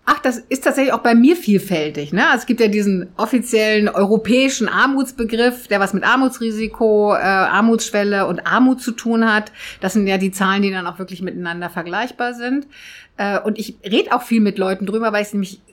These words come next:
wichtig finde, was ist eigentlich unser Gefühl zu Armut?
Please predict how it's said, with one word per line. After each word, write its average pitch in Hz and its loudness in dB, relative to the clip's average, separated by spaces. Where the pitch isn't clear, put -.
wichtig 202 -6
finde, 202 -2
was 190 -6
ist 226 -8
eigentlich 208 -4
unser 202 -4
Gefühl 240 -2
zu - -6
Armut? 156 -6